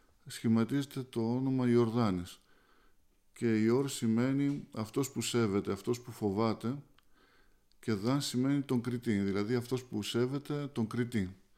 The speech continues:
Και μας λέει το τροπάριο για τη διάβαση του Ιορδάνου από τον Ιησού του Ναβί, όταν ο λαός του Θεού έμπαινε στη γη της Επαγγελίας,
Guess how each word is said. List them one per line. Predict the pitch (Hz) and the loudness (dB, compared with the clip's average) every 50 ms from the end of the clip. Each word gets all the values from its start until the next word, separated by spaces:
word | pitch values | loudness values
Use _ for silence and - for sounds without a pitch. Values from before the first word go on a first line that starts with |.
| _ _ _ _ _ | _ _ _ _ _
Και | - 120 | -2 2
μας | 113 113 113 110 113 | 4 4 4 2 2
λέει | 131 127 | 0 0
το | 127 120 | 0 -2
τροπάριο | 120 110 107 104 - 117 117 117 117 113 117 110 107 107 110 110 117 - _ | -2 -2 -4 -2 -2 -2 0 2 2 4 4 4 2 2 0 -4 -6 -12 _
για | - 110 104 | -6 -4 0
τη | 98 107 | 0 0
διάβαση | 101 98 104 107 110 123 127 117 117 120 117 120 - 117 110 104 107 107 104 | 2 2 2 2 2 2 0 0 -2 -2 -2 -4 -4 -2 0 0 0 0 -2
του | 101 - 110 | -2 -2 -2
Ιορδάνου | 107 104 98 101 95 101 110 120 127 123 | 0 0 0 -2 -2 -2 0 2 2 2
από | 113 - 107 | 0 -2 -4
τον | - 110 101 | -2 0 0
Ιησού | 101 101 - - 123 | 0 0 -2 -8 -8
του | - 117 | -4 -2
Ναβί, | 104 104 101 95 98 104 98 95 113 123 - - _ _ | -2 0 -2 0 0 0 0 0 -2 -6 -10 -14 _ _
όταν | _ 113 110 101 110 104 104 104 | _ -4 -2 0 0 0 2 2
ο | 104 104 101 101 98 98 98 101 - - - - _ _ | 2 2 0 0 -2 -2 -4 -8 -12 -18 -20 -20 _ _
λαός | - - 104 104 110 120 117 | -4 -2 0 0 0 0 -2
του | - 107 | -6 -8
Θεού | - 117 113 | -4 -2 0
έμπαινε | 110 110 107 101 107 101 | 2 2 2 2 2 2
στη | 104 - - 101 | 0 -2 -4 -4
γη | 98 107 | -4 -4
της | 104 - | -4 -6
Επαγγελίας, | - 98 98 101 92 85 95 92 90 92 101 110 139 147 143 - | -8 -6 -4 -6 -4 -2 -4 -4 -2 0 0 0 -2 -2 -6 -10